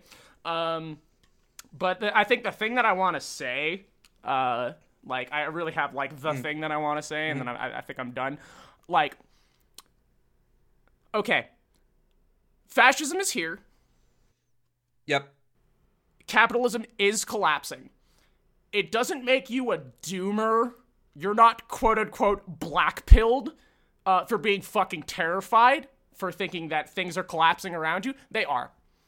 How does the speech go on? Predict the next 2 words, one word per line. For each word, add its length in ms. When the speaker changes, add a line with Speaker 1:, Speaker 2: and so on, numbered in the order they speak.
Speaker 1:
Um, 460
but 420